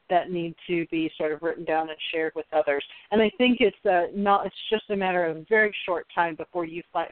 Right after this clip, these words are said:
figure out what that platform is, and you start on that project of, of, of adding that book, book into your repertoire of things.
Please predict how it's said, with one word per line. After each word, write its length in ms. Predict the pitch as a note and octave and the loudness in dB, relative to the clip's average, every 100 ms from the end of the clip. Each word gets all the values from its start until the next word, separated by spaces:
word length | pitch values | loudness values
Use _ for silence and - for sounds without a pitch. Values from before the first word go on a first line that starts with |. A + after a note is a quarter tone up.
| - | -8
figure 240 | E3+ D#3+ | -2 2
out 120 | D3 | 2
what 100 | D#3+ - | 0 -2
that 200 | D#3+ - | -4 0
platform 500 | D#3+ - - D#3+ D#3+ | 0 0 -2 -2 -2
is, 340 | D#3 D#3+ G3+ A3 _ - _ _ | -2 0 0 -4 _ -20 _ _
and 180 | F3 E3 | -2 -2
you 80 | D#3 | -6
start 220 | - D#3+ D3+ | 0 2 4
on 160 | D3 | 2
that 180 | D3+ - | 0 -4
project 480 | - C#3+ - D2 C2 _ _ _ _ | 2 2 2 -8 -10 _ _ _ _
of, 160 | F3 D#3 - | 0 0 2
of, 140 | D#3+ - _ - | -2 -2 _ -2
of 180 | E3 D3+ D#3 | 0 0 -2
adding 320 | D#3+ D3+ D3+ | 0 0 -2
that 280 | D3+ D3 D#3+ | -4 -6 -2
book, 200 | D#3+ D3+ - _ _ _ _ | -2 -2 -8 _ _ _ _
book 220 | F3+ F3 | 0 0
into 240 | E3+ F3+ E3 - | 0 -4 -4 -2
your 220 | D3+ D3 | -2 0
repertoire 720 | E3 - F3 - D#3+ D3+ D3 | -2 -4 -10 -2 0 0 0
of 160 | C#3+ D3+ _ | -4 -8 _
things. 400 | D3 C#3+ C#3 A#2+ | -4 -4 -6 -12